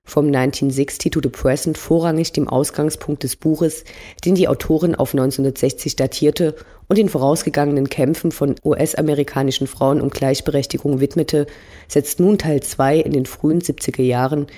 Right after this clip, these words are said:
des vergangenen Jahrhunderts ein. In den siebziger Jahren des letzten Jahrhunderts gab es aufsehenerregende,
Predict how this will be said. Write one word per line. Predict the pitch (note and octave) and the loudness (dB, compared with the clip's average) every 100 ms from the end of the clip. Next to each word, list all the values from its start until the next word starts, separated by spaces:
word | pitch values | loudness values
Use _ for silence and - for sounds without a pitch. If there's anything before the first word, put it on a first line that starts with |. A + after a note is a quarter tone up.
| - - | -14 -8
des | D3+ | -4
vergangenen | D3 C3 C3 C#3+ D3 | -2 2 2 2 2
Jahrhunderts | C#3 C#3 C3 D3+ - | 2 0 0 -2 -4
ein. | C#3 C3 C3 _ _ _ _ - - - | -4 -4 -6 _ _ _ _ -20 -20 -2
In | E3+ | 2
den | E3 | 2
siebziger | G#3 G#3 A3 F3 | 2 -2 2 4
Jahren | C#3 B2 D3+ F3 | 4 4 2 0
des | - | 2
letzten | D3 - - | 0 0 0
Jahrhunderts | C3+ C3+ D3+ E3+ - | 0 2 2 0 -2
gab | - C3+ | -2 -2
es | - | 0
aufsehenerregende, | - D3+ - E3 D#3 D3+ D3+ E3 C#3+ D3 | 0 0 0 0 0 2 2 2 0 -2